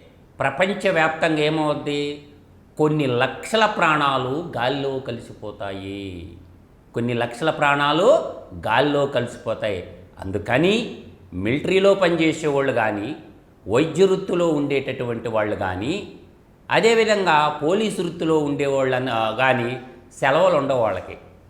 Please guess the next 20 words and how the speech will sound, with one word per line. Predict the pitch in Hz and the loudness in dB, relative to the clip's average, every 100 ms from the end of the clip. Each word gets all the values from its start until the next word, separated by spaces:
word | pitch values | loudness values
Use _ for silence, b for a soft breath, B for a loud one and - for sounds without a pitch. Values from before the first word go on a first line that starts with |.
| - - - - 156 | -20 -20 -20 -6 0
ఖచ్చితంగా | 156 - 226 226 220 208 208 | 0 0 0 2 2 2 2
ట్వంటీ | 180 180 208 | 0 -2 -2
ఫోర్ | 214 202 190 | 0 2 2
బై | 175 165 | 2 0
సెవెన్, | - 143 165 180 | 2 2 4 2
త్రీ | - 156 175 | -2 -2 -2
సిక్స్టీ | 208 - 208 | -4 -6 -4
ఫైవ్ | 196 175 156 | 0 2 2
డేస్ | 151 143 - 120 120 131 B B - | 0 -2 -2 -4 -6 -8 B B -2
ప్రజలకి | 131 151 202 214 196 143 147 156 - - - - | 2 2 2 0 0 -2 -2 -6 -10 -20 -20 -10
సేవక-, | 147 160 190 190 165 | 0 2 2 2 2
సేవ | - 156 175 165 | 2 0 0 0
చేస్తూనే | 160 - 147 143 160 | -2 -2 -2 0 0
ఉండాలి. | 143 117 113 101 87 - - - - - - | -2 -2 0 -2 -4 -12 -20 -20 -20 -20 -10
అందువల్ల | 123 202 208 233 185 123 147 165 - - - - | -2 2 4 4 4 4 2 -2 -10 -18 -20 -16
డాక్టర్లని | 87 120 170 - - 220 214 196 | -6 2 2 2 0 0 0 0
గౌరవించాల్సిన | 139 147 196 190 175 175 160 156 147 | 2 2 2 0 -2 0 0 -2 -4
బాధ్యత | 123 110 139 135 156 160 180 208 - - | -2 0 0 0 -4 -2 -2 -2 -10 -12
మన | 101 107 | -6 -4
అందరిది. | 98 90 120 139 120 | -4 0 4 4 4